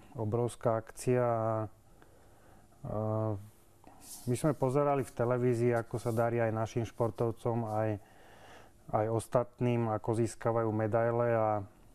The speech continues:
vedeli sme, že sme na tom tak, že, e, môžeme získať medailu. A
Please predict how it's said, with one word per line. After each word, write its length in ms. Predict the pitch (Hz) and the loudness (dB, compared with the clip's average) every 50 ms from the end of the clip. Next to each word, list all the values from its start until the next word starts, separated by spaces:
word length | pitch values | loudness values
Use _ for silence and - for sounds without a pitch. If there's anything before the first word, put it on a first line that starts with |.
| - - - - - - | -20 -20 -20 -20 -12 -6
vedeli 400 | 110 107 113 113 120 127 120 113 | -2 0 0 2 2 2 2 2
sme, 240 | - - 127 120 117 | 0 0 0 0 0
že 480 | 104 113 117 117 117 110 107 110 113 104 | 2 2 2 2 2 0 0 -2 -6 -8
sme 240 | - - 123 117 117 | -6 -4 -2 0 0
na 140 | 117 117 - | 0 -2 -2
tom 160 | 120 117 107 | -2 -2 -2
tak, 320 | - - 117 120 107 - | 2 2 2 2 0 -2
že, 340 | 117 107 117 117 113 110 110 | -2 0 0 2 2 2 0
e, 20 | 101 - - - - - - - 117 | -4 -6 -12 -20 -20 -20 -20 -12 -10
môžeme 500 | 110 107 110 113 113 117 113 120 117 113 | -8 -4 -2 0 0 0 0 0 -2 -2
získať 320 | 113 107 - - 120 113 | -2 -4 -4 -4 -2 -2
medailu. 480 | 113 110 107 113 113 117 123 135 139 131 - - - - - - _ - - - - - - - - - - - - - - - - - - - - - - - - - - - - - - - - - - - - | -2 -2 0 0 0 2 2 0 -2 -4 -8 -16 -20 -20 -20 -20 _ -20 -20 -20 -20 -20 -20 -20 -20 -20 -20 -20 -20 -20 -20 -20 -20 -20 -20 -20 -20 -20 -20 -20 -20 -20 -20 -20 -20 -20 -20 -20 -20 -20 -12 -4 0
A 80 | 131 | 0